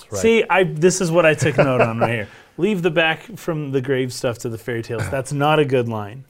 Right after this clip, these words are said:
Speaker 1: But I like the next
Speaker 2: But
Speaker 1: line
Speaker 2: the res-,
Speaker 1: after it.
Speaker 2: exactly. You, me, you and me, we're thinking the exact same thing. The next one, "Show a little more respect for fairy tales, risk breaker."
Speaker 1: Yep.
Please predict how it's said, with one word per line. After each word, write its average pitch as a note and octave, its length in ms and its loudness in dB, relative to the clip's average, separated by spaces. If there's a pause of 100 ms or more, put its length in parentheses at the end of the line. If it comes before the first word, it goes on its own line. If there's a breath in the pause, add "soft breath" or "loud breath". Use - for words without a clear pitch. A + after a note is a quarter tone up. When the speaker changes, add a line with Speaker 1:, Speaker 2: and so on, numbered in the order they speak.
(140)
Speaker 1:
But C3 180 2
I C3 80 2
like C3+ 260 4
the C3 60 -2
next A#2+ 180 2
Speaker 2:
But F#3 160 8
Speaker 1:
line A#2 120 2
Speaker 2:
the G3+ 160 4
res-, D3+ 200 6
Speaker 1:
after A2+ 160 4
it. G3 80 8
Speaker 2:
exactly. F#3 640 4
You, D#3+ 280 6
me, E3 160 0
you F3 180 6
and E3+ 160 0
me, D#3+ 140 -2
we're A#2+ 140 -4
thinking C#3 200 -6
the C3+ 80 -4
exact B2+ 280 -2
same C3 140 -10
thing. A#2 180 -8
The B2 100 -6
next C#3 260 -4
one, A2+ 160 -8 (180 soft breath)
"Show F#3 360 2
a - 20 4
little C#3+ 220 0
more C3 240 0
respect A2+ 580 -4
for - 160 -8
fairy G#2 460 -8
tales, F#2+ 500 -16
risk A2+ 340 -12
breaker." G#2 520 -10
Speaker 1:
Yep. G2+ 200 -6